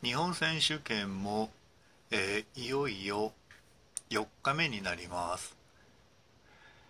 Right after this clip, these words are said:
えー、二次予選の、えー、最後の組み合わせとゴールデンレーサー賞、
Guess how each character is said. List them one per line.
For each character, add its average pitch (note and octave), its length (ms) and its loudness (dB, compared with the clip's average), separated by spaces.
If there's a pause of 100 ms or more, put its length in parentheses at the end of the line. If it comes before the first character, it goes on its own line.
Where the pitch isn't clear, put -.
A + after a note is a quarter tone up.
(160)
え F2+ 460 -2 (200)
ー、 B2+ 60 -4
二 B2+ 60 -4
次 C3+ 120 0
予 F3 100 0
選 G2 360 -2
の、 G#2+ 240 -2 (280)
え F2 560 -6
ー、 - 20 -8
最 G2+ 280 -2
後 F#2 140 -8
の F#2 140 -10
組 F2 280 -16
み E2+ 60 -10
合 F2 100 -6
わ F2 140 -8
せ E2+ 180 -12
と B2 300 -4 (520)
ゴ A2 140 0
ー - 20 0
ル C3 160 -2
デ B2 80 0
ン A2+ 100 -6
レ G#2 120 -2
ー G#2 40 -4
サ - 160 -6
ー E2+ 140 -2
賞、 D2 260 -4